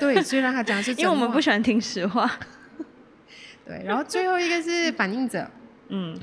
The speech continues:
Speaker 1: 反应者其实是很少，可是很神奇，是我身边出现很多反应者。
Speaker 2: 是哦。
Speaker 1: 我还常遇到反应者。
Speaker 2: 嗯。
Speaker 1: 嗯，反应者是一个很可爱的，我们讲很可爱的小族群。他们，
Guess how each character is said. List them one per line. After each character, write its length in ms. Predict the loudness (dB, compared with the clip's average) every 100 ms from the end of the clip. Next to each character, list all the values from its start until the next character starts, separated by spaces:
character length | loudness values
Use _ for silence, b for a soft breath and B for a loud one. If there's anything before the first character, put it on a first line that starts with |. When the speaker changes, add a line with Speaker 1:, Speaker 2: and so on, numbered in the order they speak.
| -2
Speaker 1:
反 180 | 0 0
应 160 | -2
者 140 | -2 -4
其 160 | -4
实 140 | -6 -6
是 320 | -4 -4 -6
很 240 | -8 -8
少， 380 | -8 -2 -2 -2
可 100 | -6
是 220 | -4 -2 -2
很 140 | -2
神 240 | -4 -8
奇， 160 | -6 -10
是 140 | -6
我 140 | -4 -2
身 200 | -4 -4
边 160 | -6
出 160 | -6 -8
现 160 | -4 -2
很 120 | -2
多 140 | -6
反 180 | -6 -8
应 160 | -6 -6
者。 180 | -8 -12 -20 -20 -20 -20 -20 -20 _ -20 -20 -20 -20 -20 -20
Speaker 2:
是 220 | -12 -6
哦。 60 | -4
Speaker 1:
我 60 | -2
还 140 | -2
常 460 | -4 -8 -6 -8 -6
遇 120 | -6
到 160 | -6
反 180 | -4 -6
应 120 | -6
者。 200 | -8 -10 -12 -18 -20 -12
Speaker 2:
嗯。 580 | -2 0 2 0 -2 -4
Speaker 1:
嗯， 380 | -6 -4 -4 -6 -2
反 160 | 0
应 200 | 0 -2
者 420 | 0 0 0 -2 -8 B B B B
是 200 | -6 -2
一 140 | -2
个 140 | -2 -2
很 160 | -2
可 180 | -4 -4 -2
爱 240 | 0 -2
的， 440 | -2 -6 -6 -10 -16 -20 -20 -20 -20 -18
我 60 | -12
们 80 | -4
讲 140 | -2
很 160 | -2 -2
可 160 | -2
爱 180 | 2 2
的 100 | 0
小 220 | -2 -2 -4
族 280 | -6 -6
群。 360 | -4 -6 -6 -6
他 120 | -6
们， 280 | -4 -4